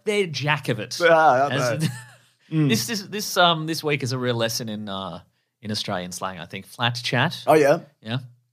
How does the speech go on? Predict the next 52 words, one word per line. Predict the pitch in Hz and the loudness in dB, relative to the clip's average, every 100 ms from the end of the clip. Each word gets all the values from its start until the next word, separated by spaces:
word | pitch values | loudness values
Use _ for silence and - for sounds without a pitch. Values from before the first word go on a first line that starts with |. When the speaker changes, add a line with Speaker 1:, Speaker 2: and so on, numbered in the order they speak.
| _ | _
Speaker 2:
Get | 139 131 | 2 4
a | 120 | 4
dog | 123 117 123 | 4 6 4
up | 127 143 | 2 2
ya? | 147 | 2
Speaker 1:
Get | 143 147 | 2 2
a | 143 | 2
dog | 139 135 | 2 4
up | 120 117 123 | 4 2 0
ya. | 143 202 | 2 2
Speaker 2:
<laughs> | - - - - _ 160 - _ _ _ _ _ _ - 185 175 165 | 2 -2 -16 -20 _ -18 -18 _ _ _ _ _ _ -2 0 2 0
Speaker 1:
And | 143 | 0
the | |
tradition | 147 170 147 156 | 2 4 2 0
of | 147 | -2
putting | 151 139 135 - - - | -2 0 -2 -8 -14 -2
"I | 123 | 0
got | 123 120 | 2 2
that | 120 107 | 2 -2
money" | 135 117 104 | -4 -4 -6
on, | 104 107 110 | -8 -12 -12
on | 117 | 2
your | 175 | 6
Speaker 2:
Yeah, | 147 | 6
Speaker 1:
gravestone. | 143 131 | 6 0
Speaker 2:
on | |
your | 147 | 2
gravestone. | 160 180 113 101 | 2 2 -2 -4
That's | 120 151 | -6 2
Speaker 1:
Yeah. | 131 | 2
Speaker 2:
right. | 104 | 2
Speaker 1:
Mm-hmm. | 156 190 _ _ | -2 -12 _ _
Speaker 2:
Uh, | - 160 151 | 4 6 4
and | 170 | 2
then | 208 | 4
I've | 208 165 | 4 4
got | 170 156 151 | 4 4 4
a | 143 | -2
New | 143 160 | -2 2
Yorker | 156 143 147 135 120 | 4 4 4 2 4
article | 123 123 123 120 | 2 2 0 0
I | |
wanna | 117 120 117 | 0 0 0
unpack, | 104 113 127 117 117 - _ _ _ - | 0 0 2 2 2 -8 _ _ _ -8
which | 123 127 | -4 -2
is | 123 | 0
about | 117 120 120 | 6 6 6
the | 120 | -2
forty-five | - 127 120 123 127 120 110 | -4 -4 -4 0 4 4 2
different | 123 120 117 110 | -6 -8 -10 -6
brands | 120 110 107 101 98 - _ _ _ _ _ | -2 0 -2 -4 -10 -16 _ _ _ _ _
that | 117 113 101 - - | 6 6 6 0 -8